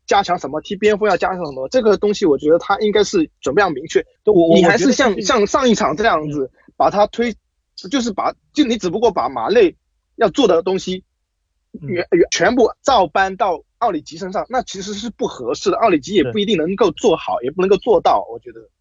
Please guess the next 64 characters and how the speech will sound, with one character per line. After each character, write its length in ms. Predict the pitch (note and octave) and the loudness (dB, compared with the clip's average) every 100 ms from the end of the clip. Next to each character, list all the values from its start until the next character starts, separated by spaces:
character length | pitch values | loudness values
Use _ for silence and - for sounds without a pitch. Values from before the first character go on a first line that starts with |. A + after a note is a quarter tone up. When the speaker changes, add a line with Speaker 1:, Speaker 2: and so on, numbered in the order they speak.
| _ | _
Speaker 2:
对。 100 | B2+ - _ _ _ _ - | -14 -14 _ _ _ _ -4
但 140 | G3 | -4
其 120 | F3+ | 0
实 60 | G#3 | 4
我 140 | F#3+ | 4
觉 140 | C3 E3 | 2 0
得 100 | G3 | -2
这 140 | B3+ | 0
个， 80 | F#3+ | -2
这 160 | A#3+ G3 | -2 -6
点 160 | B2+ | -6
上 120 | D3+ | -6
来 140 | B2 B2 | -8 -8
说， 220 | D3 C#3+ | -6 -6
就 100 | D#3 | -8
是 400 | D#3 D3 C3 A2+ - | -8 -8 -8 -12 -12
本 160 | A2+ | -12
身 180 | B2+ E3 | -8 -8
是， 140 | D#3 C#3+ - | -8 -10 -6
呃， 300 | C3 A#2+ A#2+ | -6 -6 -6
那 120 | C3+ | -8
个 160 | C3 C3 | -4 -4
奥 140 | - - | 0 0
里 140 | C#3 | 0
吉 140 | G#2+ | -4
也 100 | C3+ | -8
算 180 | A2 D3 | -6 -8
是 80 | D3 | -10
生 180 | C#3+ F#3 | -10 -8
不 80 | F#3 | -8
逢 200 | A#2 C3 | -10 -16
时 160 | - | -8
吧， 140 | A#2 G#2 | -2 -2
因 140 | D3+ | -2
为 100 | F#3+ | -4
其 160 | F3+ F#3 | -4 -4
实 220 | F3+ F#3 _ _ - | 0 -2 _ _ -4
之 140 | A3+ | -4
前 260 | F#3 C#3 C#3+ | 0 -2 2
在 440 | E3 D3+ C3 G#2+ | 4 4 2 -2
Speaker 1:
嗯。 60 | G2 _ - | -12 _ -12
Speaker 2:
那 120 | C#3 | -10
个 400 | A2+ A#2+ G#2+ G#2 - | -10 -10 -10 -10 -6
奥 140 | - D#3+ | -2 -2
里 100 | B2+ | -4
吉 300 | A#2 B2+ B2 | -12 -14 -12
加 200 | D#3+ D#3+ | -4 -4
盟 400 | C#3 A#2 B2+ C3 _ _ | -4 -14 -16 -20 _ _
那 200 | B2+ C3 | -18 -16
个 140 | A2 G#2+ | -12 -12
就 100 | A#2+ | -12
是 280 | B2 B2 A2 | -12 -12 -4
Speaker 1:
欧 140 | D#3+ D#3+ | 0 0
联 220 | A#2 B2 | 0 -6
的 100 | B2+ | -8
时 160 | - | -10
候。 120 | A2 A#2 | -10 -4
Speaker 2:
购 80 | |
买 100 | C#3+ | -2
了 60 | A2 | 0
奥 80 | C#3 | -2
里 80 | A2+ | -4
吉 100 | |
这， 100 | A#2 | -10